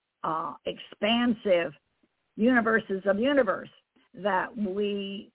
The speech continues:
can talk about. And as we begin to expand, uh, we begin to realize we, we use a very small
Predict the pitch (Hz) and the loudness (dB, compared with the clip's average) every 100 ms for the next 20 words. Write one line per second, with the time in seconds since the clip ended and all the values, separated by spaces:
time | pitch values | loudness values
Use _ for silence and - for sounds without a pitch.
0 | - - 180 190 185 180 160 156 143 - | -6 -6 -4 0 0 0 -6 -6 -8 -10
1 | _ _ _ _ _ _ - 214 208 262 | _ _ _ _ _ _ 0 2 2 0
2 | 247 285 302 262 285 269 226 208 220 214 | 0 0 -2 -2 0 2 2 2 0 2
3 | 196 180 - - 214 214 208 208 - - | 2 2 0 -4 -2 0 -2 -2 -6 -4
4 | 180 175 175 214 202 202 190 196 208 175 | 0 2 0 0 0 2 0 0 0 0
5 | 196 202 208 208 202 190 190 196 196 214 | 0 2 4 2 0 -2 -2 0 0 0
6 | 226 240 262 208 175 160 160 247 285 294 | 0 0 0 0 -2 -6 0 2 2 0
7 | 294 254 - - 233 196 214 233 214 160 | -4 -6 -10 -10 -4 0 2 4 2 0
8 | 151 143 | -6 -12